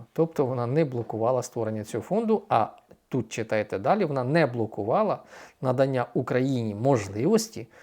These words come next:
отримувати фінансування для придбання зброї і розвитку військово-промислового комплексу. Ну, будемо сподіватися, що цей фонд нам трішки допоможе. І також ще одне вам повідомлення наведу, навіть два,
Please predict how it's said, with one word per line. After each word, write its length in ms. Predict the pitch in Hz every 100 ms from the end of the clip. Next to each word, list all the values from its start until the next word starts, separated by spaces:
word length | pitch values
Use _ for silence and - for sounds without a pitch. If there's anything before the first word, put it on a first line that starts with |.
| - -
отримувати 640 | 120 143 127 107 110 -
фінансування 840 | - 107 98 - 107 180 196 113 - - - -
для 200 | 117 160
придбання 540 | - 113 110 110 175
зброї 600 | 120 113 120 214 175 - 123
і 60 |
розвитку 420 | 101 147 170 -
військово-промислового 880 | 104 - 120 147 110 98 - 104 110
комплексу. 520 | 110 95 - - - - - - - -
Ну, 120 | 226
будемо 260 | 170 143
сподіватися, 600 | 113 110 107 165 180 -
що 140 | 123 -
цей 200 | - 139
фонд 260 | - 120 127
нам 240 | 117 123 123 -
трішки 340 | 110 110 -
допоможе. 640 | 113 117 127 117 101 98 - - - - _ -
І 180 | 233
також 580 | 262 - 185 180 - 202
ще 280 | - - 175
одне 200 | 139 120
вам 180 | 117 113
повідомлення 580 | 123 123 127 120 113 110
наведу, 320 | 120 214 285
навіть 340 | 156 135 107
два, 280 | 107 110 92